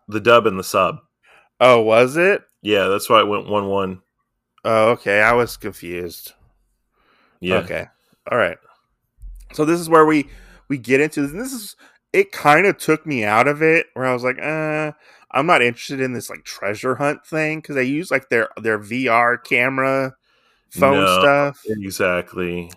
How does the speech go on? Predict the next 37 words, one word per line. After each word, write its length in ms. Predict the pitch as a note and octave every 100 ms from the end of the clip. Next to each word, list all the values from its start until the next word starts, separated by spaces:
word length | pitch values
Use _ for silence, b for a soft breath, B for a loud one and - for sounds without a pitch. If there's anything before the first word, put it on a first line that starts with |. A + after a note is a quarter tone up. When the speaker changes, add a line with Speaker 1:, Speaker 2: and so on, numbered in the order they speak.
| - -
Speaker 2:
And, 160 | D3 -
but 280 | D#3+ D#3+ D3
what 260 | G3 A3+ -
really 400 | C3 C3 D3+ F3+
took 180 | G#3 G3+
me 120 | F#3
out 160 | F#3+
was 300 | F#3 F#3+ G3+ B B B _
when 100 | D3+
they 100 | D#3
start 540 | C#3 - - C3 D3+ -
getting 240 | C3 C3
to, 160 | - - -
into 420 | B2+ C#3 - -
all 240 | - G2+ A2
these 180 | A#2+ -
other 340 | G2 G2 - -
powers. 960 | - - F2 G#2 C3 F#3 A#3 A3 - _ _ _ _ _ _ _ _ _ _ -
Like 180 | - F#2+
Speaker 1:
That's 180 | F2+ C3+
Speaker 2:
the, 80 |
Speaker 1:
true. 260 | B2+ F#2 F2
Speaker 2:
the, 180 | B2 E2+ _
the 60 | C#3
tree 460 | - - C3 C#3+ E3
guy. 680 | E3+ D#3+ D#3+ D#3+ D#3+ D#3+ D#3 b -
Like, 160 | D#3 -
I 80 |
thought 280 | D3+ - C4+
his 120 | C4+
powers 280 | - G#3+ A3+
were 120 | E3+
cool, 320 | - - F#3 F3
but 120 | D3
I 60 |
felt 240 | C3 C3 C3+
like 260 | C#3+ C3